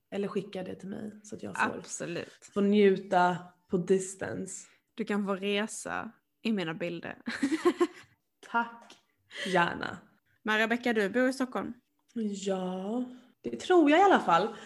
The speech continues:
Speaker 1: För att ibland när jag säger att jag bor i Stockholm och sen <laughs> säger jag vart jag bor, då säger folk att nej, det är inte Stockholm.
Speaker 2: Vad är det, Huddinge?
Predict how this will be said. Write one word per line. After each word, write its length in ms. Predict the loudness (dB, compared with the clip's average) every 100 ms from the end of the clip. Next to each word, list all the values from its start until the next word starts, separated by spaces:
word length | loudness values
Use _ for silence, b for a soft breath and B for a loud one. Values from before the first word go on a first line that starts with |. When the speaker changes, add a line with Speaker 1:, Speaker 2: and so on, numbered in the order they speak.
| B
Speaker 1:
För 120 | 2
att 160 | 2 4
ibland 340 | 2 4 4 4
när 80 |
jag 160 | 4 4
säger 220 | 4 2
att 80 | 4
jag 160 | 0 2
bor 80 | 0
i 40 |
Stockholm 600 | 2 0 0 -2 -2 -2 2
och 80 |
sen 600 | 6 6 2 0 2 4 4
<laughs> 80 |
säger 220 | 4 6 6
jag 180 | 4
vart 140 | 2 0
jag 180 | -2 0
bor, 380 | -2 -2 -6 B B B B
då 80 | 2
säger 240 | 4 4
folk 200 | 2 0
att 140 | -2 -2
nej, 180 | -4 -4
det 80 | -4
är 20 |
inte 140 | -4
Stockholm. 440 | -6 -8 -6 -8 -8 -12 _ _ _ _ _ _ _
Speaker 2:
Vad 120 | -2 0
är 60 |
det, 60 | 2
Huddinge? 460 | 2 0 -2 -4